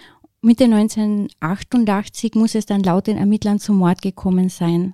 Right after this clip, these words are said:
Also nur ein Jahr, nachdem Gordana nach Kärnten kam und Wilhelm B. geheiratet hat,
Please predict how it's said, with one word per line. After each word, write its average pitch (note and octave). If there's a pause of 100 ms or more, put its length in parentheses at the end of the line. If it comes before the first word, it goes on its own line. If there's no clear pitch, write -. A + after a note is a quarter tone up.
Also G3
nur A3
ein G3+
Jahr, G3+
nachdem G3+
Gordana F#3
nach G3
Kärnten G#3
kam G#3 (380)
und G#3
Wilhelm G#3+
B. G3+
geheiratet G3
hat, G3